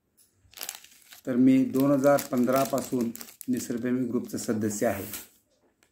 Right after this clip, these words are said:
आणि झाडावरती वेगवेगळे प्रयोग करणे,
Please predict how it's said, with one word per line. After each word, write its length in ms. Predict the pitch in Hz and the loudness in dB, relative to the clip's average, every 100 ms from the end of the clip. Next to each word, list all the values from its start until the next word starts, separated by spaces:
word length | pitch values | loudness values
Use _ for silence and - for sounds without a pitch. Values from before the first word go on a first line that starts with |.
| _ _ _ _ _ - | _ _ _ _ _ -2
आणि 480 | 123 123 120 - 117 | 2 4 2 0 -2
झाडावरती 640 | 113 113 120 127 117 131 | -2 0 0 0 -2 0
वेगवेगळे 420 | 123 123 120 120 | 2 2 0 -2
प्रयोग 360 | 117 110 110 107 | -4 -2 -2 -4
करणे, 300 | 110 104 | -4 -4